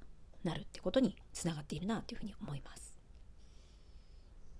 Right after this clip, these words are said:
これもね、一つ私の基準になってますので、いかに物を活用するか、いかにたくさん使うかってことが大事ってことになってます。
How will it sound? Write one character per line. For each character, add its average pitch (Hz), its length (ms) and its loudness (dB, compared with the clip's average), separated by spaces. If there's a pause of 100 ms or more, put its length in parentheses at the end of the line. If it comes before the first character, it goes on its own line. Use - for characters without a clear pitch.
(1700)
こ 214 40 0
れ 220 80 2
も 226 120 4
ね、 220 100 2
一 185 280 0
つ - 180 -4 (540)
私 - 260 0
の - 60 -2
基 - 160 0
準 151 140 4
に 147 40 2
な 147 80 -2
っ - 20 -6
て - 140 -8
ま - 80 -6
す - 140 4
の 170 40 -4
で、 170 200 4 (480)
い - 80 -10
か 180 160 4
に 156 100 2
物 151 240 -2
を 196 320 2
活 - 240 2
用 147 80 2
す - 140 2
る 147 40 4
か、 - 160 0 (520)
い - 80 -10
か - 160 2
に 214 160 6
た 165 100 2
く - 80 0
さ 160 100 4
ん 160 40 2
使 - 200 -2
う - 40 -4
か - 100 -4
っ - 40 -4 (120)
て - 60 -6
こ - 100 0
と 202 60 4
が - 80 0
大 - 180 -2
事 - 140 -4
っ - 100 -10
て - 80 -10
こ 202 100 -4
と 208 100 6
に 147 140 0 (160)
な - 100 -6
っ - 40 -4
て - 140 -2
ま - 120 -8
す。 - 160 -12